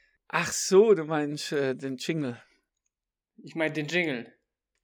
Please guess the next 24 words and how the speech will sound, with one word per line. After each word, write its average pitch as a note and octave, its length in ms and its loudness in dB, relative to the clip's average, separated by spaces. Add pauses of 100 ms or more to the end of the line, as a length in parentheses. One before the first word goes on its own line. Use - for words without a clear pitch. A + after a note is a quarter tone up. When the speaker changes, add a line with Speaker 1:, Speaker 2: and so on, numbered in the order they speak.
Speaker 1:
Der F3+ 180 8
Tolga G#3+ 560 10
ist - 800 -2
weiterhin F#3 760 6
nicht F#3+ 360 0
dabei, E3 320 8
ist E3 240 0
weiterhin D3+ 680 0
hart D#3 380 2 (140)
in E3 180 -6
der C#3 160 0
eigenen D#3 440 -2
Arbeit C#3+ 500 2
verstrickt. - 640 -4
Deswegen D#3 720 2 (500)
habe E3+ 240 6
ich D#3+ 100 0
mir E3+ 140 6
erlaubt, D#3 680 6 (240)
den C#3 560 0 (260)
Jingle F#3 460 2
etwas F#3+ 440 4
zu - 180 2
ändern. E3 420 4